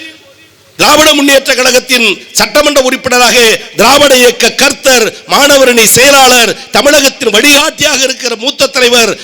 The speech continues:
ஐயா எல் ஜி நின்று வென்ற தொகுதி இந்த ஒரத்தநாடு என்று தொடர் வெற்றி. நாளைக்கு அவர் பெயரில் விருது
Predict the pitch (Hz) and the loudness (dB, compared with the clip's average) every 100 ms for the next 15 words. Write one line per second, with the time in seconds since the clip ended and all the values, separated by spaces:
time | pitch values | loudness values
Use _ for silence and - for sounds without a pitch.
0 | - 202 226 220 190 214 285 269 254 240 | -6 -4 -2 0 0 0 0 0 0 0
1 | 208 - 165 233 285 294 302 269 220 285 | 0 -4 -4 0 2 2 2 0 0 0
2 | 277 262 247 247 220 - 247 240 254 277 | 2 2 2 2 0 0 0 4 2 2
3 | 285 277 269 247 247 233 254 302 320 311 | -2 0 0 -2 -2 0 2 4 2 0
4 | - 320 240 - - - _ _ _ _ | -2 -8 -8 -14 -20 -20 _ _ _ _
5 | _ _ _ _ 170 254 240 247 220 226 | _ _ _ _ -2 -2 0 -2 0 0
6 | 175 - 196 226 190 262 277 269 202 269 | 0 -2 -4 -2 0 0 0 -2 0 0
7 | 294 277 208 113 95 | 2 2 0 -2 -8